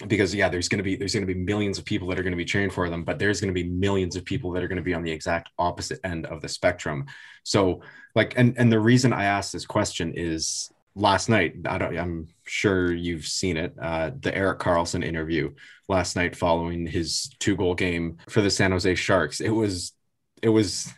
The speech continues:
a hilarious interview, and it just, it goes to show what an incredibly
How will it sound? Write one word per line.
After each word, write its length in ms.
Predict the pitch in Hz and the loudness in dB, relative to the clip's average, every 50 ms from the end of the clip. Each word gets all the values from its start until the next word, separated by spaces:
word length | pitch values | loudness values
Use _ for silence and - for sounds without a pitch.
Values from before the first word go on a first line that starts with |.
| _ - - | _ -10 -6
a 260 | - 101 95 95 87 - - - - - - | -4 -2 0 -2 -2 -4 -10 -16 -18 -14 -10
hilarious 640 | - - 113 107 104 107 120 120 113 101 92 - - | -4 2 2 4 6 8 8 8 8 8 6 4 2
interview, 480 | 95 92 90 80 80 78 69 65 65 - - _ _ _ _ - - | 0 0 0 -2 0 0 0 0 -2 -6 -10 _ _ _ _ -2 2
and 140 | 110 101 104 | 4 4 4
it 80 | 104 | 4
just, 300 | 95 - 95 - - - | 2 2 0 0 -2 -4
it 100 | 101 92 | -4 0
goes 200 | 90 110 104 95 - | 4 2 2 4 2
to 60 | 107 | 0
show 180 | - - 101 | 2 4 4
what 240 | 95 92 95 95 - | 6 6 4 4 2
an 80 | - 95 | 0 -4
incredibly 680 | 85 - - - 101 98 95 87 98 95 92 87 87 | -4 -2 0 0 0 0 0 -2 0 0 0 -2 -4